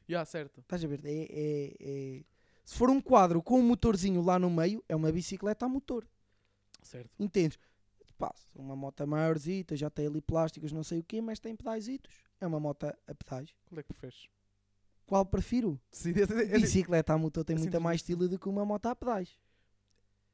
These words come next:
Speaker 1: E, e,
Speaker 2: Tipo,
Speaker 1: e a
Speaker 2: dizeres,
Speaker 1: produção, há pouco
Speaker 2: "Olha,
Speaker 1: tempo
Speaker 2: olha, eu tenho, eu tenho uma moto a pedais." Dizem, "Ei, que cromo." Agora, tu se disseres, "Ai, eu tenho uma bicicleta a motor."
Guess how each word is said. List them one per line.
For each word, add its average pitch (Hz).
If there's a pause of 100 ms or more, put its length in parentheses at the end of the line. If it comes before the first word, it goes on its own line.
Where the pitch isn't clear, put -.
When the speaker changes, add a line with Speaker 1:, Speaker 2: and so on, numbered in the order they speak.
(160)
Speaker 1:
E, 196
e, 208
Speaker 2:
Tipo, 220
Speaker 1:
e - (180)
a -
Speaker 2:
dizeres, 214 (240)
Speaker 1:
produção, 220
há 196
pouco 220
Speaker 2:
"Olha, 240
Speaker 1:
tempo 220
Speaker 2:
olha, 214 (220)
eu 240
tenho, 277 (120)
eu 220
tenho 262
uma 233
moto 226
a 220
pedais." 180 (180)
Dizem, 165
"Ei, 208 (1000)
que -
cromo." 165 (340)
Agora, 214
tu 254
se -
disseres, 202 (240)
"Ai, 151
eu 143
tenho 156
uma 151
bicicleta 160
a 185
motor." 185